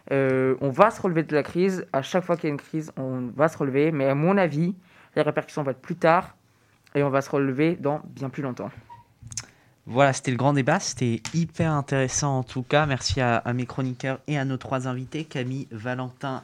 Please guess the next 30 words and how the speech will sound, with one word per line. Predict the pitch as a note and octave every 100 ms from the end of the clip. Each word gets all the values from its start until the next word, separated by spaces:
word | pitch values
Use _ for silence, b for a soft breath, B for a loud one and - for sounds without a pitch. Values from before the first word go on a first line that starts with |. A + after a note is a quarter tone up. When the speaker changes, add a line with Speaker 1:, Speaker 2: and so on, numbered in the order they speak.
| -
Speaker 2:
euh, | A2+ -
et, | - C#3+ C#3+ B B B B
euh, | A#2 A#2
Théo. | - C#3+ D#3+
On | D#3+
reste | G2+ D#3 F3+
gen-, | C#3 D3+ D3+ - - _
ensemble | D#3 E3 - E3
jusqu'à | B2+ C3 F#3 F#3 F3
vingt | D#3+ D#3
heures, | F#3+
mais | E3
tout | D3 G3
de |
suite | - G3+ F#3 -
à | B2+
dix-neuf | A2+ D#3+ E3 D3+
heures | C#3 -
quarante-cinq | - E3+ E3 D#3 F3 E3 D3+
sur | - G#2+
Web | C#3 F3
sept | - E3+
Radio | D#3+ C#3 D3+
dans | A2
Expression | C#3 D3+ D#3 - C3
lycéenne. | C3+ - C3+ F3 B B B B B
C'est | -
la | C#3
chronique | C#3 E3+ D3+
culture | - F#3+ - F3